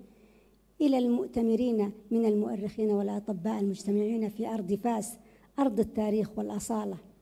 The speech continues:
إذا لم تزر أرض فاس ركابنا، فأي ديار بعد فاس نزور؟ ديار خصها التاريخ من قدم،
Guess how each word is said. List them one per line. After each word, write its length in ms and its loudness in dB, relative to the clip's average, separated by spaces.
إذا 300 0
لم 180 0
تزر 420 -2
أرض 260 -2
فاس 400 -2
ركابنا، 640 0
فأي 360 4
ديار 480 2
بعد 280 -4
فاس 340 -8
نزور؟ 520 -2
ديار 500 4
خصها 420 -6
التاريخ 580 -6
من 140 0
قدم، 460 0